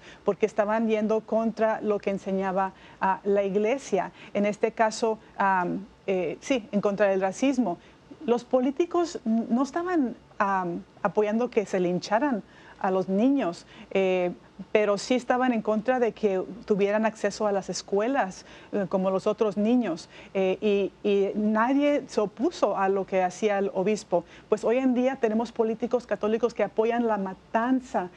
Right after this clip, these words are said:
de niños inocentes en el vientre, eh, casi un millón cada año. Entonces,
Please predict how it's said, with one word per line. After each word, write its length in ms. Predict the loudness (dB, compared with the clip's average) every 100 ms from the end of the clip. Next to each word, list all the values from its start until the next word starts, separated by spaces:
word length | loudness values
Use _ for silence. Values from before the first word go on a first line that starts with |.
| -18 -6
de 160 | -2 0
niños 600 | 2 2 0 -2 -6 -6
inocentes 720 | -6 -4 -2 -2 0 -2 -2
en 120 | -6
el 180 | -4 -4
vientre, 720 | -4 0 0 2 0 0 -2 -4 -12 -10 -4
eh, 160 | -2
casi 300 | 0 -2 0
un 100 | 0
millón 460 | 2 0 0 0 -2
cada 360 | 0 0 0
año. 280 | 2 2 0
Entonces, 500 | 0 -2 0 0 -2